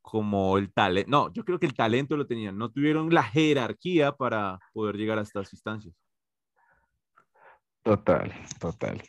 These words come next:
Speaker 2: eso es lo que pasa. Bueno, y dejémosle a nuestros oyentes,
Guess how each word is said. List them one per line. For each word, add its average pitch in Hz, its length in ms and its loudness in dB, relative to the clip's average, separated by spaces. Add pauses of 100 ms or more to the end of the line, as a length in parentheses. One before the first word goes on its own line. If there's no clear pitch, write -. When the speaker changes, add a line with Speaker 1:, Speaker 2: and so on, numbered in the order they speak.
Speaker 2:
eso 101 240 -2
es 101 80 2
lo 87 100 0
que 98 100 0
pasa. - 320 -4 (520)
Bueno, 135 360 2 (240)
y 127 120 4
dejémosle 127 320 4
a 180 40 6
nuestros 160 280 4
oyentes, 131 640 4